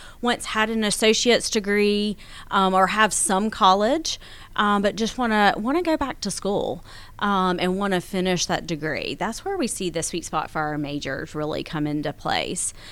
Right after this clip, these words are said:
um, are for those working professionals. And, and also we see, like, military, you know, they join the military and, um, they can, they can s-, continue their education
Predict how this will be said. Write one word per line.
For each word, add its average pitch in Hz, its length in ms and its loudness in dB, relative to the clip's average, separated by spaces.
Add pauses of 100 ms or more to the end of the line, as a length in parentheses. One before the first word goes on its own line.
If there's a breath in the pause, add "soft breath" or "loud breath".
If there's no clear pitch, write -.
(140 loud breath)
um, 180 240 0
are 175 160 2
for 180 160 -2
those 170 240 0
working 175 240 -2
professionals. 160 680 -4
And, 226 260 -2
and 240 140 -4
also 277 560 0
we 220 100 2
see, 208 320 -2
like, 196 400 0
military, 185 800 -2 (320 loud breath)
you 240 140 0
know, 180 480 4 (120)
they 190 760 2
join 214 260 -2
the 214 60 -2
military 165 920 0
and, 160 720 -2
um, 147 480 -4 (280 loud breath)
they 214 100 -6
can, 185 380 -6
they 175 100 -6
can 170 140 -8
s-, - 260 -6
continue 214 580 -2
their 185 180 0
education 170 880 -2